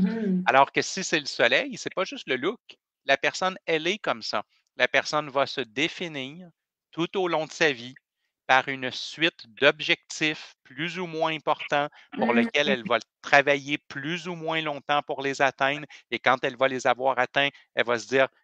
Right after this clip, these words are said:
Speaker 2: euh, « Mission accomplie, je suis fière de moi, j'ai un respect pour ce que je viens d'atteindre. » Donc, la personne, on va la voir toujours, toujours un peu d'être dans la construction, toujours être cette idée du bâtisseur, toujours être celui qui est dans une forme d'amélioration.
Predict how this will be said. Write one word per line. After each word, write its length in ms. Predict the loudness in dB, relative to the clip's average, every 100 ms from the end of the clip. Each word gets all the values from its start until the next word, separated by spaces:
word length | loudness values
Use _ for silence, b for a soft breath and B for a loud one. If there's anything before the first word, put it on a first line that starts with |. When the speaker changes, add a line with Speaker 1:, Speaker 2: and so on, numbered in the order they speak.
| _ _
Speaker 2:
euh, « 160 | 2 2 0
Mission 440 | -6 -6 0 0
accomplie, 580 | 0 -2 -6 -8 -10 -10 _ -20 -16
je 120 | -12
suis 200 | -10 -6
fière 320 | 4 4 6
de 100 | 2
moi, 340 | -2 2 2 0 _ _ _ _ _ _ -6
j'ai 140 | -2
un 120 | 0
respect 480 | 4 4 4 2 2
pour 180 | 0 -6
ce 80 | -6
que 100 | -6
je 100 | -6
viens 160 | -2
d'atteindre. » 460 | 0 2 2 0 -4 B B 0
Donc, 220 | 2 2
la 80 | 0
personne, 380 | 0 0 -2 -4
on 80 | -2
va 100 | 0
la 140 | 0
voir 340 | 0 0 -2 -4
toujours, 460 | -6 -4 -2 -2
toujours 400 | -4 -6 -4 -2 -2
un 100 | -4
peu 220 | -6 -4
d'être 180 | -4 -2
dans 140 | -2
la 100 | -4
construction, 720 | -6 -8 -10 -12 -12 -10 -10 -12 b _
toujours 300 | -10 -2 -2
être 120 | -2 -4
cette 220 | -6 -6
idée 200 | -8 -8
du 120 | -2
bâtisseur, 640 | 0 0 -2 -4 -2 -4
toujours 320 | -10 -6 -4 -4
être 100 | -6
celui 280 | -8 -8
qui 100 | -6
est 20 | -4
dans 140 | -4
une 180 | -4 -8
forme 300 | -4 -4 -2
d'amélioration. 880 | -4 -4 -2 -2 0 -2 -4 -6